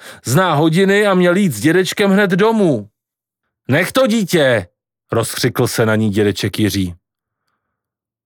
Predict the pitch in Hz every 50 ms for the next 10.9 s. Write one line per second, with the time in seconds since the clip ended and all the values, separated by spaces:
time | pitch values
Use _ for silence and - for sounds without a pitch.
0 | _ _ _ _ _ - - - 165 170 214 254 254 - 190 139 104 110 143 185
1 | 190 - - 214 202 180 214 214 214 190 - 208 196 - 202 - - - - -
2 | - 165 147 143 147 131 113 107 98 90 90 - _ _ _ _ _ _ _ _
3 | _ _ _ _ _ _ _ _ _ _ _ _ _ _ _ _ _ _ _ -
4 | 160 147 156 160 160 165 170 175 175 170 170 170 170 170 170 175 170 170 170 180
5 | 190 190 202 202 208 220 233 247 262 269 277 277 233 170 175 185 190 190 190 190
6 | 165 - - - - - 135 110 131 151 156 160 156 151 147 139 143 131 139 131
7 | - - - 135 131 135 139 135 131 131 123 - - - 233 233 190 160 220 254
8 | 220 233 247 240 240 247 247 214 202 233 247 269 277 254 208 175 - - - -
9 | _ _ _ _ _ _ - - - - - - - _ _ _ _ _ _ _
10 | - 165 180 202 220 208 - - 214 185 - 175 170 156 131 107 -